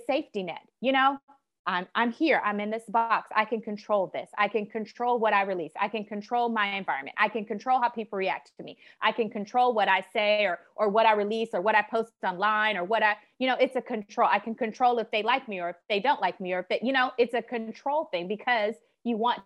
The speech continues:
to be enough. You want to be liked. You want to be loved. So you might be a people pleaser, you know, because you're, uh, you're constantly saying yes to people and things that you don't really wanna say yes to because you're afraid that, again,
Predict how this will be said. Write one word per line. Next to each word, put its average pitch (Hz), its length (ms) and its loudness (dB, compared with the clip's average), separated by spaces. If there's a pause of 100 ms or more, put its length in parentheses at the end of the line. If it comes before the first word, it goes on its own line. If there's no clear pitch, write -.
to 233 80 -10
be 196 160 -6
enough. 180 300 -8 (300)
You 240 140 0
want 240 280 0
to 220 100 -6
be 190 160 -4
liked. - 520 -4
You 220 160 -2
want 226 280 0
to 233 80 -8
be 196 160 -4
loved. 175 340 -4 (200)
So 262 140 2
you 233 200 4
might 233 280 2
be 254 100 2
a 233 60 2
people 247 360 -4
pleaser, - 500 -10 (220)
you 254 100 0
know, 240 160 4 (100)
because 220 280 0
you're, 240 140 4
uh, 220 160 6
you're 220 160 0
constantly 247 520 -2
saying 226 400 -2
yes 214 300 2 (120)
to 233 60 -4
people 233 340 -2
and 202 140 -4
things 220 260 -4
that 208 160 -4
you 226 60 -6
don't 214 200 2
really 240 180 4
wanna 240 400 -2
say 254 140 0
yes 302 220 0 (100)
to 196 140 0
because 214 360 -2
you're 220 320 2
afraid 240 640 0 (320)
that, 196 320 6 (120)
again, 208 440 -2